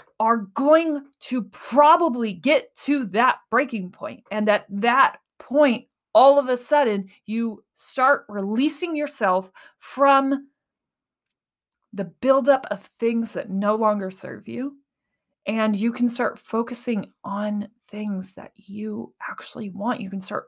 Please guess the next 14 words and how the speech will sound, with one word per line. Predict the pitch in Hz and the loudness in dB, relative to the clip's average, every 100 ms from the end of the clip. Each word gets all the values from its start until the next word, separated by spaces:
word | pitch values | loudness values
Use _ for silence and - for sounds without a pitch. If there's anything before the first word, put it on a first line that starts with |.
| _ | _
feeding | _ 214 233 233 220 196 - - _ | _ -6 -2 0 -2 -2 -6 -20 _
your | 208 208 160 - | 0 2 2 0
own | 190 202 190 185 _ _ _ | -2 0 0 -2 _ _ _
strengths, | - - - - 196 - - - - _ _ _ _ _ _ _ | -20 -18 -16 -14 -14 -18 -20 -20 -20 _ _ _ _ _ _ _
right? | 190 233 277 277 _ | -14 -10 -10 -12 _
And | - 190 185 | -8 -6 -2
thus | 196 202 196 - - _ _ | -2 -2 -6 -14 -20 _ _
feeding | - 208 196 185 170 - | -10 -6 -4 -4 -6 -14
your | 175 175 | -20 -20
passion | - - 160 160 - 190 190 _ - | -18 -6 -6 -6 -14 -16 -16 _ -16
and | 185 | -14
your | 151 - | -12 -10
lifeblood. | - - _ - - _ _ _ _ _ _ _ _ _ _ _ _ _ _ _ _ _ _ _ _ _ _ _ _ _ _ _ - | -12 -12 _ -16 -16 _ _ _ _ _ _ _ _ _ _ _ _ _ _ _ _ _ _ _ _ _ _ _ _ _ _ _ -6
But | 170 269 294 - | -4 -4 -10 -18